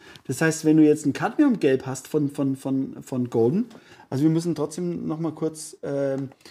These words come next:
runterschalten. Wenn ihr jetzt zum Beispiel dann dieses, dieses, ähm,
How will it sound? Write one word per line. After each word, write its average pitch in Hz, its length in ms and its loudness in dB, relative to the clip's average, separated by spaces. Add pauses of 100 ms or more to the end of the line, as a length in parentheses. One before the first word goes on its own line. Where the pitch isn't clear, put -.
(180)
runterschalten. 175 480 -2 (360)
Wenn 175 200 4
ihr 226 140 0
jetzt 202 240 -4
zum 190 100 -4
Beispiel 180 240 -6
dann 175 160 0
dieses, 160 380 -6
dieses, 143 460 -6
ähm, 127 500 -2